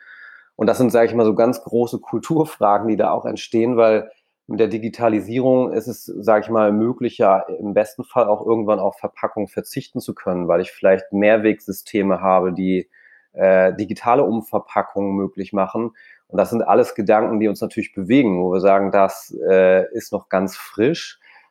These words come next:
Oder wir beschäftigen uns natürlich auch mit, mit Unverpacktläden, einfach weil man da sieht, das ist, das sind zwei Phänomene, die zeitgleich stattfinden. Das ist so ein bisschen das Tante-Emma-Ladenprinzip.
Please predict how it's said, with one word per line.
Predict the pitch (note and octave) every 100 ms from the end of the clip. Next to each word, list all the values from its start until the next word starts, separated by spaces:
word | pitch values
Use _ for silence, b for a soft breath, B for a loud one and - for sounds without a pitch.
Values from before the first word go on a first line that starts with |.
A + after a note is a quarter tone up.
| _
Oder | - F#2
wir | F#2 F#2 -
beschäftigen | D2+ D#2+ F#2 - A2 -
uns | G2+
natürlich | G#2 G2+ F2+
auch | F#2
mit, | G2+ -
mit | F#2+ E2+ _
Unverpacktläden, | C3 D#3 - - A#2+ - F#2+ F#2 E2+ E2
einfach | F2 E2+ -
weil | G2+
man | G2 F#2+
da | G2+
sieht, | G#2+ A2+ G2+ _ _ _ _ _ _ -
das | - G#2 - - -
ist, | - G#2+ - -
das | A#2 G2+ D#2 G2+
sind | A2+
zwei | - A#2+ B2+
Phänomene, | - C3 A#2 A2+ A2
die | G2 G2
zeitgleich | - - C#3+ - G#2+ F#2+
stattfinden. | - G2 - F#2+
Das | -
ist | -
so | A#2
ein |
bisschen | - G#2+
das | G#2
Tante-Emma-Ladenprinzip. | - - A2 A2 - C3+ C#3+ D3 - B2+ C3 C3 D3 C#3+ - D3 - F3+ G3